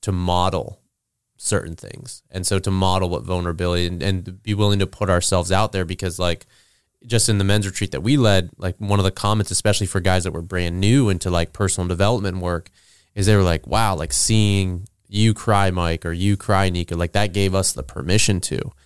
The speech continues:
And so while I am definitely growing and working on, on myself on this stuff, I really do believe this is something separate. Like, I,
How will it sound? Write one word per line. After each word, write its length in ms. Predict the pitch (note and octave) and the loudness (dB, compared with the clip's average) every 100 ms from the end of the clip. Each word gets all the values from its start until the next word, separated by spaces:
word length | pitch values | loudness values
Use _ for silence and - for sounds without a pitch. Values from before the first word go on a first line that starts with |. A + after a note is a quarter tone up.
| _ _ _ _ | _ _ _ _
And 200 | - G#2+ | 0 2
so 300 | F#2 - G2+ | 2 4 4
while 240 | G2 A2 G#2+ | 4 4 4
I 100 | G2+ | 4
am 360 | G2+ B2+ B2 | 2 2 4
definitely 560 | G2+ A2 G#2+ A2+ G2 F2 | 4 2 2 0 0 -2
growing 560 | F2+ G#2 A2 G#2+ G2 F2+ | -4 2 4 4 2 -2
and 160 | F2 | -4
working 520 | F#2 A#2 A2 G2 F2+ F2 | 0 0 2 -2 -2 -4
on, 220 | E2+ D#2 | -6 -6
on 160 | F2+ F2 | -4 -2
myself 460 | D#2+ D#2+ - C3+ | -2 0 0 0
on 100 | G2+ | 0
this 140 | F2+ E2+ | -2 -2
stuff, 320 | - F2 - _ _ _ _ | -2 -2 -4 _ _ _ _
I 120 | G#2+ A2 | 0 0
really 380 | G#2 A2 G2+ | 2 2 2
do 160 | F2+ G2 | 0 -2
believe 420 | F#2 F2+ F2+ E2+ | -2 -2 -2 -2
this 260 | F#2 F#2+ - | 0 0 0
is 140 | F#2+ | 0
something 440 | - G#2 E2 E2+ D#2 | 0 0 -2 -8 -10
separate. 480 | - - - D#2 - | -6 -6 -4 -6 -4
Like, 160 | G2 - | -6 0
I, 320 | G2+ G#2+ | 0 2